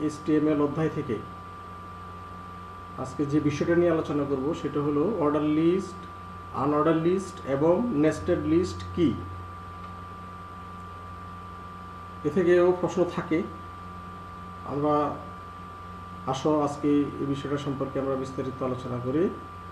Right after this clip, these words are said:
প্রথমে আসো আমরা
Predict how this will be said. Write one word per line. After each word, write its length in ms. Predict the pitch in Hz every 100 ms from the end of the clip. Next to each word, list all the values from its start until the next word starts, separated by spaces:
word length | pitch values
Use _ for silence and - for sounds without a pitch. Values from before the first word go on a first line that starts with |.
| - - - - - - - - - - - - - - - - - - - - - - -
প্রথমে 300 | 151 190 190
আসো 320 | 175 - 156 214 - -
আমরা 220 | 147 156